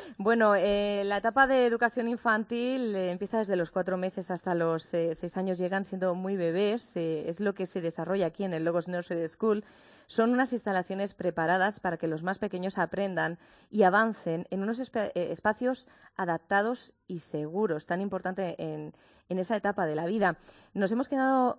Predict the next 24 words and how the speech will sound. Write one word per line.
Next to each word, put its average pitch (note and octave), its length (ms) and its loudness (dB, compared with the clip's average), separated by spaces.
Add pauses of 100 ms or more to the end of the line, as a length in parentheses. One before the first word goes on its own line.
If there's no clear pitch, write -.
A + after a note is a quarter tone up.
(160)
impresionados, F#3 960 -4
eh, D#3+ 240 -2
con F3+ 120 -2
el E3+ 120 0
edificio D#3 400 -4
de F#3 80 -2
Nursery, F3+ 500 -4 (360)
esos, G#3+ 480 -4
eh, D#3+ 420 -2
espacios G3+ 480 -6
tan A#3 220 2
amplios, G3 720 -4
con F#3 180 -6
esa G3+ 220 -4
luz G3+ 260 -6
tan G#3 220 -2
natural, F#3 380 -2
tan F3+ 160 -6
importante F3 460 -6
también E3 280 -2
para D#3+ 200 -4
los D3 180 -4
más E3 180 -2
pequeños. E3 720 -6